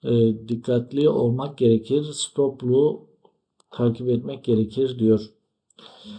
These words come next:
Peki destek seviyesi ne, nedir bu hissede? Daha önce şu bölgede, şöyle siyah çizgiyle belirteyim.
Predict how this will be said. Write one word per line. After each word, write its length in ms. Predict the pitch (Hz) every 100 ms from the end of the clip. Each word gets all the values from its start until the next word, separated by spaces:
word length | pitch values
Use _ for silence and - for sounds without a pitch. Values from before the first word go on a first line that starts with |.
| - _ _ _ _ _ _ _ _
Peki 320 | - 170 165 131
destek 400 | 143 143 180 175
seviyesi 560 | 165 151 135 131 139
ne, 360 | 160 175 160 139
nedir 360 | 165 156 120
bu 120 | 117 110
hissede? 680 | 107 - 113 107 143 170 180 _ _ _ _ _ -
Daha 240 | 151 160
önce 560 | 117 110 127 147 147 - -
şu 320 | - 170 139
bölgede, 680 | 113 104 110 117 120 - - _ _ _ _ _ -
şöyle 320 | - 127 -
siyah 360 | - 127 120 120
çizgiyle 500 | 113 104 107 101 104
belirteyim. 720 | 117 107 - 101 113 147